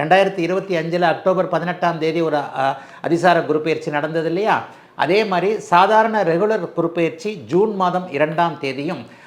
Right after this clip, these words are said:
அதனை அடுத்த மூன்று மாதங்களிலேயே அக்டோபர் இறுதி அல்லது நவம்பர் முதல் வாரத்துல அதிசார குரு பெயர்ச்சியின் மூலமாக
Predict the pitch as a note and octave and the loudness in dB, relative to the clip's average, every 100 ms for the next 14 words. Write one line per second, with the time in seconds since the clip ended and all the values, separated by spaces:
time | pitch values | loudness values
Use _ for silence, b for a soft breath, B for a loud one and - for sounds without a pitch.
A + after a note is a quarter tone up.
0 | B D#3 G#3 A#3+ A3+ A3+ A#3 A#3 F#3 G#3 | B 0 2 2 2 0 -2 -2 -2 -4
1 | G3+ F#3 F3 F3 E3+ D#3+ D#3 F#3 - D3 | -2 0 0 0 -4 -4 -2 -2 0 -2
2 | - - A3 G3+ E3 C#3 F3 F3 G3+ E3 | 0 4 4 4 -2 -2 0 0 -2 0
3 | D#3+ D3+ C#3 F3 F#3+ F#3 C#3+ C#3 E3 D#3+ | -2 -2 0 -2 -2 -4 -4 -6 -4 -2
4 | C#3+ D3 D3+ D3 C3 F3 F#3 E3+ E3 D3+ | -2 -2 -4 -6 -4 -2 0 0 -2 -6
5 | - D3+ C#3 D3 C3 C3 C3+ B2+ A#2+ E3 | -4 -6 -6 -10 -10 -10 -8 -6 -2 -2